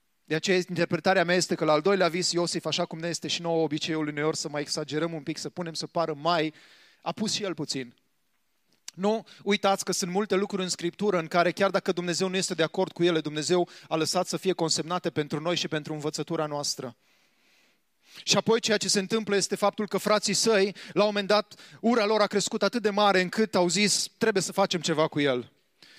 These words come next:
L-au văzut într-o seară că vine să-i caute, a fost trimis de tatăl său să-i caute pe frații lui pentru că nu mai veneau acasă cu oile, a fost trimis după ei și când l-au văzut de departe, au zis: „Vine visătorul. Hai să-i facem capătul.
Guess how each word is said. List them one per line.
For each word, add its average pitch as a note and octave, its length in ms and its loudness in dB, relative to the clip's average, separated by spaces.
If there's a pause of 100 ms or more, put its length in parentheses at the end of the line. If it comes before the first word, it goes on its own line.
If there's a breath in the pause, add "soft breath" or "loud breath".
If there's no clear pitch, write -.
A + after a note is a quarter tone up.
(140 loud breath)
L-au G3 180 4
văzut G3+ 280 0
într-o G3+ 220 0
seară A3+ 320 4
că G3 120 2
vine A3 220 2
să-i F#3 180 2
caute, G#3+ 300 2
a F#3+ 40 0
fost G3 200 -2
trimis A3 260 -2
de F#3 100 -2
tatăl F#3+ 320 0
său G3 380 4 (140 loud breath)
să-i F3+ 260 2
caute G#3 380 2
pe F3 100 0
frații G3 340 0
lui G3+ 180 2
pentru F3+ 240 -2
că F#3+ 120 0
nu F#3+ 80 -2
mai G#3+ 140 2
veneau G3 240 2
acasă F#3+ 380 0
cu E3 180 -6
oile, G3+ 460 4 (280 loud breath)
a F3 80 2
fost A3 240 0
trimis G#3+ 280 0
după G3+ 220 0
ei G#3+ 100 4
și F#3+ 120 4
când G#3+ 160 0
l-au G#3 80 4
văzut F#3+ 260 0
de A3+ 80 2
departe, G#3 420 2
au F#3+ 60 2
zis: F3+ 200 -2
„Vine A3+ 220 2
visătorul. F#3 880 0 (1120)
Hai G3 180 4
să-i F#3+ 140 2
facem F#3+ 340 2
capătul. D#3+ 680 0